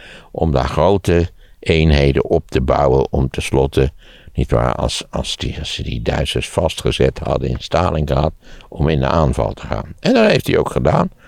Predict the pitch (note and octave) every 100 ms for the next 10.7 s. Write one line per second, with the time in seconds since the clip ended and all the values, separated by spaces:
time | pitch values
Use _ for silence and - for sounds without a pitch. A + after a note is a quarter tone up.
0 | - - F#2+ G2 E2 D#2+ F#2+ D#2+ B1+ F2
1 | F2+ - F2+ E2 - D2 D#2 F#2 - -
2 | D2+ - - D2 C#2+ C#2+ C#2 C#2 - -
3 | - A2 - - - G#2+ A2 A#2+ A#2+ -
4 | - - - - - E2+ D2 D#2 F#2+ C#3+
5 | B2 F2 F2+ C3+ B2 - B1+ F#2+ G#2 C3
6 | - - - - - E2 - F#2 - -
7 | D2+ E2 - F#2+ G#2+ B2+ D2+ - A#2 C#3+
8 | A#2+ A2 - F#2+ C2 - D#2 G2+ - -
9 | - - - D2+ D#2+ D#2 D#2+ D#2 - -
10 | E2+ - - C#2 A1+ -